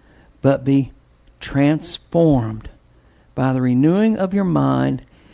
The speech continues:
Then you will be able to test and approve what God's will is, His good, pleasing,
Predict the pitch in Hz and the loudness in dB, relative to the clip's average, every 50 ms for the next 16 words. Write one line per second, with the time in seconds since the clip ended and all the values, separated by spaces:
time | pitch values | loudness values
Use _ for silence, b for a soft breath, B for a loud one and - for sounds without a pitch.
0 | b b b 139 156 202 233 254 262 254 247 240 226 190 180 175 165 156 147 147 | b b b 2 4 6 6 8 8 6 6 4 2 2 2 2 4 4 4 4
1 | 135 143 147 139 123 185 - _ - - 143 131 - - 135 135 156 180 208 202 | 2 0 -2 -4 -6 -10 -20 _ -10 -6 -6 -6 -6 -4 -2 0 0 0 0 -2
2 | - - - - _ b b b b b b b b 151 143 135 143 - 180 170 | -4 -12 -20 -20 _ b b b b b b b b 0 0 0 0 0 0 2
3 | 160 147 139 139 139 - - - _ _ _ _ - - 135 131 127 131 131 135 | 2 2 2 0 -2 -6 -16 -20 _ _ _ _ -10 -8 -8 -6 -4 -2 -2 -2
4 | 143 147 139 - - b b b b b b b - 147 147 156 160 151 127 123 | -2 -2 -4 -10 -20 b b b b b b b 0 2 2 2 2 0 0 -2
5 | 117 113 117 120 - - - - - - - - _ _ b b b b b b | -2 -4 -6 -8 -10 -12 -16 -20 -20 -20 -20 -20 _ _ b b b b b b
6 | b b 151 139 127 135 - 143 151 160 165 160 151 - - 147 151 151 156 143 | b b -4 -2 -2 -2 2 4 4 4 4 2 0 -4 -2 0 2 2 2 2
7 | 147 151 151 147 135 | 0 0 0 0 -4